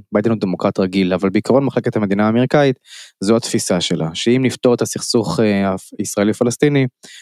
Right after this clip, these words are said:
אז כל הסכסוכים במזרח התיכון ייפתרו. אנחנו לא אוחזים בזה, והסכמי אברהם בעצם אומרים, "זה לא נכון", והנה לראיה, זה אחד. שתיים, אתה רואה שהעיסוק שלנו בערביי ישראל הולך וגובר מאוד בשנים האחרונות,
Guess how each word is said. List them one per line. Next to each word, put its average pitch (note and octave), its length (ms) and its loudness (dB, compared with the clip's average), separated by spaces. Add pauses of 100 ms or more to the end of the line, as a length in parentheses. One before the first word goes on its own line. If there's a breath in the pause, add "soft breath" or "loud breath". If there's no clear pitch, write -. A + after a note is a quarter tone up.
(140 loud breath)
אז F#2+ 140 -4
כל B2+ 160 2
הסכסוכים A#2 420 -4
במזרח F#2 340 -2
התיכון F#2+ 300 -2
ייפתרו. D2 520 -4 (420 soft breath)
אנחנו D3+ 220 0
לא G#2+ 260 4
אוחזים F#2 500 -4
בזה, F#2 300 0
והסכמי B2+ 400 -2
אברהם D3+ 300 0
בעצם G#2 260 -4
אומרים, A#2+ 340 0
"זה G#2 160 0
לא D2+ 80 -4
נכון", B2 400 -4
והנה C3 420 2
לראיה, F#2 540 2
זה F#2 140 -2
אחד. - 220 -10
שתיים, B2 420 2 (840 loud breath)
אתה G#2+ 220 0
רואה C#3 500 4 (160)
שהעיסוק G2+ 840 -2
שלנו G2 400 0
בערביי F2+ 460 2
ישראל D3 340 0
הולך A2+ 520 2
וגובר F#2+ 720 2
מאוד G#2+ 600 0
בשנים G2 460 -4
האחרונות, E2+ 600 -6